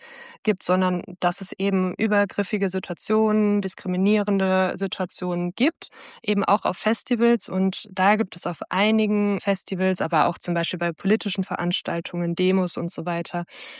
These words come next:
Awareness-Teams, die dann auch ansprechbar sind für genau solche Themen. Und ich hab da eben in den letzten Jahren in der Feldforschung gesehen, dass da manchmal auch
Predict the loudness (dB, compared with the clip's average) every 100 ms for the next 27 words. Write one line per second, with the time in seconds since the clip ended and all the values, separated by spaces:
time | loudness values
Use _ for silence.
0 | 0 4 6 6 2 -2 2 4 4 2
1 | -2 -4 0 2 2 4 2 2 2 2
2 | 0 -4 -2 -4 2 2 2 0 -2 -4
3 | -4 -2 -2 0 -2 -4 -6 -4 -4 -4
4 | -6 -8 _ _ -20 -20 -20 -20 -20 _
5 | _ _ _ -2 0 0 -8 -12 -16 _
6 | -4 -2 2 2 4 4 4 2 0 -2
7 | 0 0 0 -2 -4 -4 -4 -2 0 0
8 | 2 4 4 2 -2 -2 -4 -4 -4 -4
9 | -2 -4 -2 0 0 0 -4 -6 -16 -20
10 | -20 -20 _ _ _ _ 0 2 4 4
11 | 2 0 2 2 0 -2